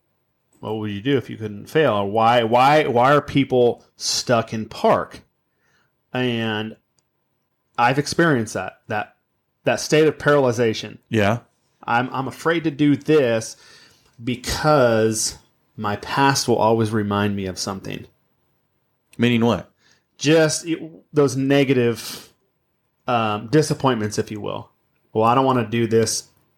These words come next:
Speaker 1: because I got hurt this way. I don't wanna feel this again.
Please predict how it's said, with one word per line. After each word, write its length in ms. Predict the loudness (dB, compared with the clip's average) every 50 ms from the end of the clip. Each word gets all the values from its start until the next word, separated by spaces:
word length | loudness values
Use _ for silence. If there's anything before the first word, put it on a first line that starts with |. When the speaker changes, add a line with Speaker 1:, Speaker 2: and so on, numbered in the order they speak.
| _ -10
Speaker 1:
because 920 | -8 -8 -8 -6 -4 -2 -2 0 -2 -2 -4 -6 -6 -8 -8 -8 -10 -14 _ _ _ _ _ -4
I 120 | -4 -2
got 180 | 0 -2 -4 -2
hurt 320 | -2 -2 -2 -2 -2 -4
this 260 | -6 -4 -4 -4 -6
way. 220 | -8 -12 -12 -16 -20 _ _ _ _ -20 -20 _ _ _ _ _
I 80 | 0 0
don't 120 | 2 2
wanna 160 | 2 2 0
feel 440 | -2 -4 -6 0 2 2 2 2 0
this 300 | -2 -2 -2 -2 -2 -4
again. 440 | -8 -8 -10 -12 -12 -12 -12 -16 -18